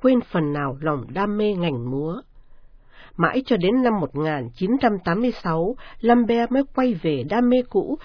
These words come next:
và đi học lại với vũ sư Amala Devi ở Paris, trước khi về Pondicherry đào sâu thêm về bộ môn vũ Bharatanatyam với các bậc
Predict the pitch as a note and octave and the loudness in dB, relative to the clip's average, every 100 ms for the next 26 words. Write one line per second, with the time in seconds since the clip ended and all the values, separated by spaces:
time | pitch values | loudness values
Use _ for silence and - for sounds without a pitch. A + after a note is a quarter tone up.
0 | - - F3+ C#4 A#3+ F3 - D#3 C3+ D#3+ | -10 -4 2 2 2 -4 -2 -2 -2 2
1 | A3+ A#3 B3 D4 - A#3 A3+ - G#3+ G#3+ | 0 2 0 0 2 2 2 -2 -2 0
2 | G#3 G#3 G#3 F#3 F#3+ G3 F3+ G#3 G3 - | 0 0 -2 0 2 2 0 -4 -4 -6
3 | B2 - G3 G3 G3 F#3+ - - - - | -8 -4 -4 -2 -2 -2 -8 -20 -14 0
4 | E4 - C#4+ A#3+ F3+ D3+ - A#3+ A#3 A3 | 0 4 4 4 4 2 4 4 4 2
5 | A3+ - A3+ G#3+ G#3+ G#3+ - - F3 F#3 | -2 2 2 2 -2 -4 -8 -8 4 6
6 | F3 - C#4+ C#4 - C4+ C4+ B3 - D3 | 6 2 0 0 2 4 4 4 2 2
7 | D3+ D3 - G3+ B3+ A#3+ F3 - D#4 - | 2 -2 -2 4 4 4 0 -2 -4 -6
8 | - F#3 A3 G#3+ G#3+ G#3 - G#3+ G3+ G3 | -14 0 2 4 2 0 -2 -2 0 0
9 | F#3+ G#3 G#3 G3 G3 - - - - E3+ | 0 0 2 2 -2 -6 -20 -12 2 4
10 | G#3+ C4 C4+ D#3+ | 4 -2 -2 -4